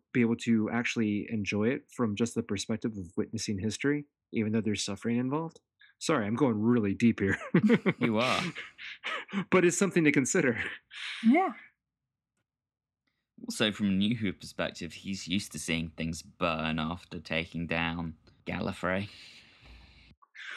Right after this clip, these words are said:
Speaker 1: Well, I mean, I was thinking, to me, I thought this, uh, it's really interesting to see this episode and co-, contrast it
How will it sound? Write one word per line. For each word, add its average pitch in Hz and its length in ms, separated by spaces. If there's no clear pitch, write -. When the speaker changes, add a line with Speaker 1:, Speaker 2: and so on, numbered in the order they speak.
Speaker 1:
Well, 180 100
I 156 40
mean, 151 160
I 143 80
was 151 160
thinking, 131 560
to 131 100
me, 135 240
I 120 120
thought 120 260
this, 120 360
uh, 110 420
it's 120 180
really 135 460
interesting 123 300
to 113 60
see 120 200
this 117 260
episode 127 640
and 113 260
co-, 113 260
contrast 117 540
it 113 200